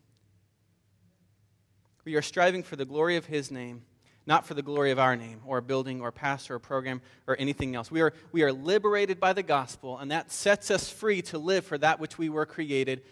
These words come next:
to love and to glorify God. Today we move on to our next L. We are linked together in community. We're linked together in community.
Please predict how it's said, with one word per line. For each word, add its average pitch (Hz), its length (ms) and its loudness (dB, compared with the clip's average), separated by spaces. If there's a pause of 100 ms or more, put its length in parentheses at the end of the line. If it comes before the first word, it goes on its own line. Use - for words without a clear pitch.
(160)
to 151 140 -6
love 147 340 6
and 143 120 -10
to 147 100 -12
glorify 131 680 0 (360)
God. 113 300 0 (720)
Today 190 240 4
we 185 80 6
move 180 160 2
on 170 160 6
to 160 180 -4
our 143 200 4
next 151 540 -4 (480)
L. 123 360 0 (600)
We 160 140 0
are 147 240 8
linked 160 720 -4
together 151 420 2
in 143 140 -2
community. 123 540 -10 (1080)
We're 131 100 -6
linked 143 460 -6
together 135 340 0
in 120 180 -10 (380)
community. 131 580 -6